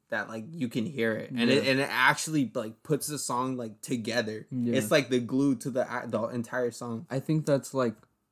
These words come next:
Speaker 2: the majority of reasons why songs can be good because, well,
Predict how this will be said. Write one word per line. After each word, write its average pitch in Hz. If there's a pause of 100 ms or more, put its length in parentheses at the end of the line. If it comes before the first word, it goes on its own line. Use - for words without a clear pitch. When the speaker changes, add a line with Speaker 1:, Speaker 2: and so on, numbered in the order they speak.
(380)
Speaker 2:
the 131
majority 120
of 110
reasons 107
why 101 (500)
songs 107 (120)
can 110
be 104
good 101
because, 104 (380)
well, 151